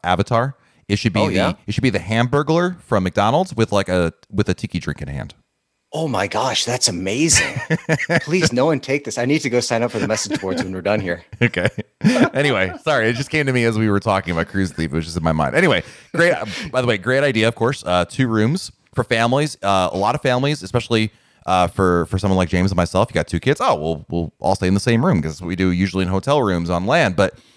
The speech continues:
Speaker 1: on cruise ships, no, no, no. You want two rooms and two smaller rooms is actually oftentimes not only a money savings, uh, tip, but also a great way to make it a little more family friendly in the sense that
Speaker 2: Hmm.
Speaker 1: you get separation from your kids. And I'm sure, James, you understand. You love your kids,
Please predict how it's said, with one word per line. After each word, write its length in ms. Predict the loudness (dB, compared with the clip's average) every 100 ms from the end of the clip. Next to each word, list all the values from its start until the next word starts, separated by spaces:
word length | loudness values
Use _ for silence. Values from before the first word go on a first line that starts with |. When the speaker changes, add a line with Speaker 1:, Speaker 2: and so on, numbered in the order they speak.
| -6
Speaker 1:
on 140 | -2 0
cruise 220 | 2 2
ships, 240 | 0 0
no, 240 | 0 2 2
no, 360 | 2 2 0
no. 80 | -2 -8 _ -2
You 120 | 0
want 240 | 0 -4 -2
two 200 | 0 2
rooms 480 | 2 2 2 0
and 80 | -2
two 100 | -2
smaller 360 | 0 2 2 2
rooms 260 | 0 -4
is 160 | -2 2
actually 460 | 2 0 2 2 0 _ _ -2
oftentimes 380 | 0 2 0 2
not 80 |
only 180 | 2 2
a 60 | 2
money 260 | 2 0
savings, 560 | 0 0 -2 -4 -8 -8
uh, 260 | -2 0 -2 -2
tip, 300 | 0 0 -4 _ -2
but 120 | 0
also 260 | 2 0 -2
a 100 | -4
great 380 | -2 0 0
way 280 | 0 0 2
to 80 | 2
make 260 | 0 0 0
it 20 |
a 20 | 0
little 140 | 0
more 400 | 2 2 2 -2 _ _ -6
family 380 | 0 2 2 -2
friendly 640 | -2 0 2 2 0 0
in 80 | -2
the 80 | -2
sense 320 | 0 0 2
that 240 | 2 2
Speaker 2:
Hmm. 220 | -2 -6 0
Speaker 1:
you 60 |
get 100 | 2
separation 380 | 2 2 0 0
from 60 | 0
your 100 | 0
kids. 320 | -2 -6 -2
And 80 | -2
I'm 60 |
sure, 220 | 0 2 4
James, 280 | 4 2 2
you 100 | 2
understand. 440 | 2 0 0 0
You 100 | 2
love 120 | 2
your 100 | 2
kids, 360 | 2 0 0